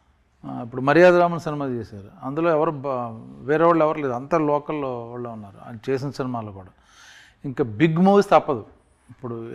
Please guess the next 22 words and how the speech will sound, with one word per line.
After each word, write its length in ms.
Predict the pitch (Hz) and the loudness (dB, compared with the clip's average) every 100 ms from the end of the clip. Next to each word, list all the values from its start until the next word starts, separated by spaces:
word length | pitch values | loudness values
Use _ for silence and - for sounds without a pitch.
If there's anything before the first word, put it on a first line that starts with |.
| 104 | -4
బిగ్ 160 | 104 117 | -4 0
మూవీస్లో 380 | 151 175 170 190 | 4 4 4 4
కూడా 180 | 196 196 | 6 4
even 280 | 180 185 | 2 -2
చూస్తే 360 | 165 175 165 208 | -4 -2 0 0
ఇప్పుడు 320 | 185 147 131 | -2 -4 -4
బాహుబలిలో 600 | 123 131 156 160 175 175 | 2 6 6 4 2 2
only 160 | 160 165 | 0 -6
సత్యరాజ్ 440 | 135 110 151 156 | -8 -4 0 0
గారు 280 | 151 156 143 | 0 -4 -4
తప్పించి 480 | 135 143 131 - 214 | -6 -8 -10 -12 -8
నాజర్ 360 | 143 135 135 127 | -4 -2 -2 -4
రెండు 240 | 127 131 | -4 -4
క్యారెక్టర్లు, 340 | 127 131 135 | -2 -4 -6
మిగతా 300 | 135 139 143 | -8 -8 -2
అంతా 220 | 151 151 180 | -2 -2 -4
మన, 220 | 160 147 | -4 -4
మనోళ్ళే, 580 | 139 135 139 143 107 - - _ _ _ - - - - | -4 -4 -4 -4 -6 -8 -20 _ _ _ -20 -20 -20 -2
పక్కన 240 | 117 - 156 | -2 2 2
ఇంపార్టెంట్ 720 | 139 151 151 160 143 156 139 | 4 2 2 -2 -4 -4 -2
తెలుగు 240 | 156 151 | 0 2
వాళ్ళే. 220 | 139 107 | 2 0